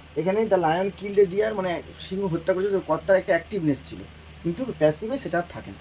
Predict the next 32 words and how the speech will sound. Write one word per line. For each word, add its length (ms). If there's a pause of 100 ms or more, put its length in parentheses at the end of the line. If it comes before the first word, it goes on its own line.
এটাই 180
বুঝলে 280
হবে। 280 (580)
তো 180 (100)
এই 160
দুটো 360
অ্যাক্টিভ 380
ভয়েস, 300
এই 80
দুটো 180
ভাগ 240
আছে। 260 (360)
আরেকটি 440
আছে, 220
সেটা 200
হচ্ছে 240 (480)
তোমাদের 260 (120)
কোয়াসি 380
প্যাসিভ, 300 (400)
কিউ 200
ইউ 180 (120)
এ 220 (100)
এস 260
আই 220 (760)
পি 320
এ 200
ডবল 380
এস 260
আই 300
ভি, 220 (120)
কোয়াসি 300
প্যাসিভ। 340